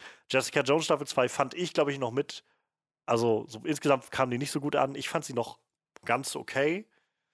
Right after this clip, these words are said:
Ähm, und naja, dann kam Punisher, die erste Staffel war gut,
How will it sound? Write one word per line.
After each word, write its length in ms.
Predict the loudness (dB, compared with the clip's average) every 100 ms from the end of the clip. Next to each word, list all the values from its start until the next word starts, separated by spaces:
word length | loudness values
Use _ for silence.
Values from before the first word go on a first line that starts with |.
| _ _ _ -2
Ähm, 460 | 0 2 -2 -8
und 340 | -4 -4 -2 2
naja, 200 | 4 4
dann 120 | 2
kam 240 | 0 -2
Punisher, 520 | 0 0 2 4 4 2
die 200 | -4 -4
erste 200 | -2 -2
Staffel 260 | -4 -2
war 120 | -4
gut, 220 | 0 0